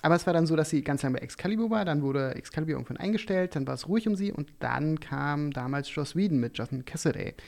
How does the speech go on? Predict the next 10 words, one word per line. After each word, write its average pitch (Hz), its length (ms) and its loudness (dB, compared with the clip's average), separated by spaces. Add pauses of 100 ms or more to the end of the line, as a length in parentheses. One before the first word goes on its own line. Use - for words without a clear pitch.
(180)
und - 80 -10
haben 120 160 0
sie 127 160 -2
für 117 240 -4
Astonishing 143 400 2
X-Men 117 320 -4
wieder 117 180 -2
benutzt 151 460 -6
und, 143 400 -8
ähm, 131 400 -4